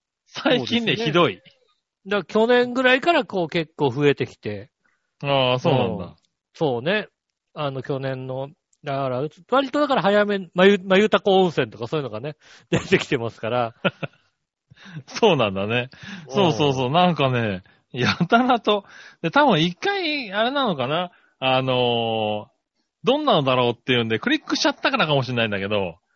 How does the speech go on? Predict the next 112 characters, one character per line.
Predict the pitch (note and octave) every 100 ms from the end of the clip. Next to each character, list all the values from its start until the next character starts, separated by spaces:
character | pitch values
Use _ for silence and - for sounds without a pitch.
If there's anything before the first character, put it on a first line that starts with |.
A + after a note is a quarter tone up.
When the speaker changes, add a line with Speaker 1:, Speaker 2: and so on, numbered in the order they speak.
| _ -
Speaker 2:
う | C#3+
ん、 | B2+ A#2+
ま | B2+
あ |
そ | G#2 D#3
う | B2+
だ |
ね。 | G#2+
Speaker 1:
一 | D#4+ D#4+
個 | -
ク | F#4 A3
リ | G#3
ッ |
ク | -
し | F#3+
た |
ら | D#3
多 | F3
分 | D3+
全 | C3
部、 | F#3
あ、 | D3 F3+ G#3+ C3+
ダ | C3 D#3+
メ |
な | F#3+
ん | C3+
だ | G#2
よ | B2+
ね、 |
多 | B2
分 | G#2
ね。 | A2+ E3+ G3+ -
Speaker 2:
う | D#3
ん。 |
Speaker 1:
う | D3+ B2+ G#2+ G2
ん。 | - -
Speaker 2:
あ | E3 F#3
な |
た | F#3+
は | D3+ D#3
温 | F#3
泉 | F#3 G3 F3
が | E3
好 | -
き | G3
だ | D3
ね | A3+
っ |
て | C3 A2+
い | C#3+
う |
こ | C3
と | B2+
に | B2+
な |
る。 | G#3
Speaker 1:
う |
ん。 | F4
じ | D#4+
ゃ |
あ |
こ | - D#3+
れ | E3+ F3+
も | F#3+
み | E3
た | D3 C3
い |
な | A#2
さ。 | A#2+ A#2 G#2 F#2 - - - - _ -
Speaker 2:
う |
ん。 | B2 A2 F#2+ F#2 G#2+ _
Speaker 1:
う | B2 A#2
ん。 |
Speaker 2:
じ | A#2
ゃ |
あ | D#3
こ | G#2
れ | E3+
も | E3
好 | D3+
き | -
で | B2+
し | G2+
ょ、 | G#2+
あ |
れ | B2+
も | C#3
好 | -
き | B2+
で |
し | C3
ょ、 |
Speaker 1:
そ | B2+
う。 |
Speaker 2:
み | A#2+
た | A2+
い |
な | -
感 | -
じ。 | -
Speaker 1:
え | D#3 D3
ら | E3 F#3+
い | F3
来 | B2+ - G#2
る。 | F2 _ _ _ - _ _ -
え | D3+
ら | F3 G#3
い | F#3 C3
来 | - A2
る | G2
の | E2+
よ。 | D#2